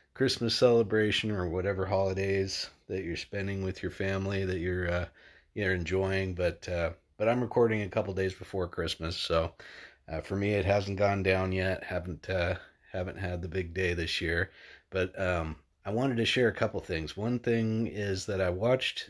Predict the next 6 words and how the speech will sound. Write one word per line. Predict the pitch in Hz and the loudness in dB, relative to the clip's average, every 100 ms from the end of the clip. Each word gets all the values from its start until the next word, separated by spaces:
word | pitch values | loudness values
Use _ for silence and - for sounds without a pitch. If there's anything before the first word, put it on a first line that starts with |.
| - | -12
The | 101 87 | -4 -4
Princess | 82 131 123 104 95 | -2 -2 0 0 -2
Bride | - 104 98 92 85 - _ - | 0 2 2 2 -2 -10 _ -8
recently, | 92 85 87 - 78 82 110 - _ _ _ _ - | -6 -4 -6 -8 -8 -6 -6 -10 _ _ _ _ -8
and, | 92 92 82 | -4 -2 0
uh, | 90 85 76 | 2 2 0